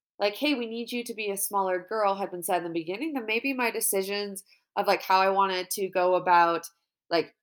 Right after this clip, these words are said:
"changing my body," quote, unquote, would have been a little bit different. Like, maybe I would have met with a dietitian, and I would have seen, like, what proteins and fat and carb sources I could give my body to have prime functioning, but also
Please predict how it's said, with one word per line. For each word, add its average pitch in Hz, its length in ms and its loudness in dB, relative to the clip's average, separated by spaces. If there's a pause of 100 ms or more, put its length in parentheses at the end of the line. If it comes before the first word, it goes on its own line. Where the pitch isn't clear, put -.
"changing 233 340 0
my 190 120 0
body," 262 240 4
quote, 214 160 -2
unquote, 185 220 0
would 208 100 0
have 214 60 -4
been 220 100 -4
a 208 60 -4
little 208 140 0
bit 202 140 -4
different. 254 300 -2
Like, 180 120 -2
maybe 190 200 0
I 202 60 4
would 202 140 0
have 196 120 -14
met - 160 -2
with 277 120 -4
a 190 60 -6
dietitian, 170 680 -2
and 190 140 -4
I 190 80 0
would 196 140 0
have 208 100 -4
seen, 202 260 -6
like, 185 200 -4
what 208 180 0
proteins 208 500 -6
and 180 140 -14
fat 190 240 0
and 196 100 -12
carb 196 200 0
sources - 320 -6
I 185 80 -2
could 185 140 -10
give 180 120 0
my 185 120 -2
body 185 300 2
to 180 100 -10
have 180 240 2 (540)
prime 214 240 6
functioning, 254 560 -2
but 208 320 4
also 208 640 4